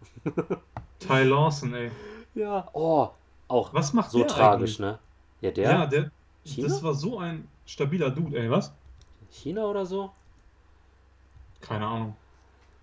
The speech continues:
Speaker 2: Warte mal, was macht Ty Lawson? Googeln wir mal.
Speaker 1: Ja, ehrlich.
Speaker 2: Ty Lawson. Ty Lawson,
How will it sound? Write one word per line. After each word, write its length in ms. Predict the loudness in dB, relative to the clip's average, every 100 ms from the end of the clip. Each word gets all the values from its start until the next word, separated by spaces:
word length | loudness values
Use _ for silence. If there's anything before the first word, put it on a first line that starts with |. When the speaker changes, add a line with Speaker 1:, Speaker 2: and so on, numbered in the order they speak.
| -12
Speaker 2:
Warte 160 | -6 -6
mal, 140 | -4
was 120 | -4 -2
macht 140 | -2
Ty 120 | 0
Lawson? 340 | 0 0 -2 -8 -6
Googeln 240 | 0 2 2
wir 80 |
mal. 180 | -2 -6 -8
Speaker 1:
Ja, 200 | -4 -4
ehrlich. 180 | -4 -4 2
Speaker 2:
Ty 100 | 4
Lawson. 580 | 4 0 -2 -4 -8 -10 -16 -16 -20 _ _ -20 -20 -20 -20 -20 _ _ _
Ty 240 | 0 2 4
Lawson, 600 | 4 2 0 0 0 -2